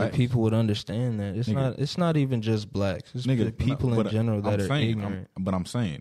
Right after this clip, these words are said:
Speaker 1: I'm saying, I'm saying. The white folks, if you look at the death ratios or, like, percentage, the white folks fucking, uh, had it the worst. The white folks had it the fucking worst.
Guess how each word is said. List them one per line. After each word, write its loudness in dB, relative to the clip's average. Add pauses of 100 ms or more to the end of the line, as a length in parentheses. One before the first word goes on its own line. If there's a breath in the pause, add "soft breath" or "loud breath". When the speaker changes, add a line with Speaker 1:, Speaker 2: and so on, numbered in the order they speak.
Speaker 1:
I'm -10
saying, -8 (360)
I'm -10
saying. -12 (1400)
The -6
white 2
folks, -2
if 0
you 2
look 2
at -2
the -4
death -2
ratios -4 (160)
or, -6
like, -8
percentage, -4 (180 soft breath)
the -14
white -2
folks -6
fucking, -8
uh, -10 (320)
had -6
it -10
the -10
worst. -12 (480)
The -14
white -2
folks -6
had -8
it -14
the -20
fucking -14
worst. -16